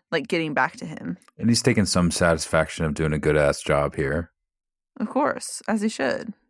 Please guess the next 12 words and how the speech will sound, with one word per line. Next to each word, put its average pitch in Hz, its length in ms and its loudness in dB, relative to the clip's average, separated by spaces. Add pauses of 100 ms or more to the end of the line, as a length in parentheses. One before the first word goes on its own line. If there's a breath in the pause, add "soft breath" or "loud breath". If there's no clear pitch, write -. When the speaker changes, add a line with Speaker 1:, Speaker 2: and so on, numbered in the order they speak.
(120)
Speaker 2:
He - 140 0
does 95 220 2
not 85 260 4
want 80 140 0
to 78 60 -2
face - 280 -2
her, 85 160 -4
though. - 340 -10 (300)
It's 76 180 -4
like 78 240 2 (100)
dreading 78 500 2
it, 71 180 -10